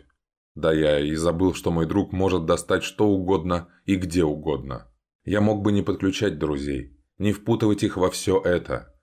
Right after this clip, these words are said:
Но если я подключу хоть одного человека из папиной свиты,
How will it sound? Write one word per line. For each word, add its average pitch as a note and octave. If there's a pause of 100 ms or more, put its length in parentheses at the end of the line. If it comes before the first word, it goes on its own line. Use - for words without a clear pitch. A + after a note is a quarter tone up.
(220)
Но G2+
если G2+
я F#2
подключу F#2+
хоть -
одного F2
человека F2
из F#2+
папиной E2+
свиты, G2